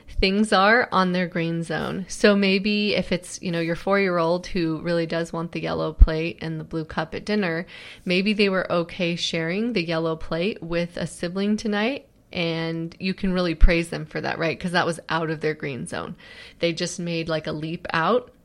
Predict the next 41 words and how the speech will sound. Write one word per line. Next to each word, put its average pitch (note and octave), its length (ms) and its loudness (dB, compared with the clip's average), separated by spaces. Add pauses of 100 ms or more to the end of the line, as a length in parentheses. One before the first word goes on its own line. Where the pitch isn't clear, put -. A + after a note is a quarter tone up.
(540)
and F#3+ 160 2
we F#3+ 100 4
really G#3 260 6
wanna G3 220 2
acknowledge E3 520 -2
and E3 120 -2
celebrate E3 640 -2
those E3 280 0
leaps E3 400 -6
out D#3+ 300 0
of D#3+ 120 -8
the E3 80 -10
green F3+ 320 -2
zone. - 280 -8 (540)
Another G#3 420 4
example F3+ 580 -2
might F3 280 -2
be E3+ 300 -4
a D#3 100 0
teenager F3 840 -4
who F3 600 -2
initiates E3+ 580 0
a E3+ 40 -2
conversation E3 760 -2
with F3+ 180 0
a E3 60 -6
new E3 140 -2
friend. F3+ 560 -4
You E3 80 -4
know, E3 100 0
maybe E3+ 280 -2
your F3 120 0
teen E3+ 300 -4
is E3 200 -6
really D#3+ 280 -4
kind D#3 220 -8
of D#3 100 -10
shy G#3+ 720 0
and D#3+ 180 -4
not E3 240 -4
sure. F#3+ 520 2